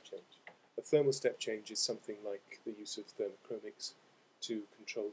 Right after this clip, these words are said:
temperatures, or, for example, a thermostat which opens at a certain temperature, which will maybe allow air to vent through a panel and cool it. That is not a constraint for our technology, but it is for other technologies which use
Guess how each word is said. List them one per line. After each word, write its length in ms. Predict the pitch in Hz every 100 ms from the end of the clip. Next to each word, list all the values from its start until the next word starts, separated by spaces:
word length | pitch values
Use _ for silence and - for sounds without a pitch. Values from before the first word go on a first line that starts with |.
| -
temperatures, 560 | 101 - - 101 - -
or, 220 | 110 107 104
for 160 | - 107
example, 560 | 104 104 98 101 98 101 _ _ _ _ _ _ _ _ _ -
a 240 | 110 104 98 - - -
thermostat 520 | - 127 110 - 101 -
which 160 | 107
opens 300 | 107 107 104
at 80 | 107
a 40 | 107
certain 300 | 107 92 98
temperature, 440 | 104 - - 101 98
which 220 | 101 -
will 120 | 98 - - - -
maybe 260 | 107 107
allow 240 | - 104 104
air 160 | 117 107
to 100 | -
vent 240 | 104 98 -
through 160 | -
a 100 | 101
panel 220 | 107 95 95
and 100 | 98 -
cool 100 | 123
it. 200 | 95 - - _ _ _ _ -
That 200 | 214 220
is 120 | 196
not 140 | 180 170
a 40 |
constraint 440 | 156 151 147 131 -
for 120 | 131
our 80 | 151
technology, 560 | - - 104 98 123
but 100 | 123
it 100 | 131
is 160 | 151 151
for 180 | - 127
other 120 | 139
technologies 680 | 139 - 101 95 95 98 -
which 260 | 110 - -
use 300 | 104 101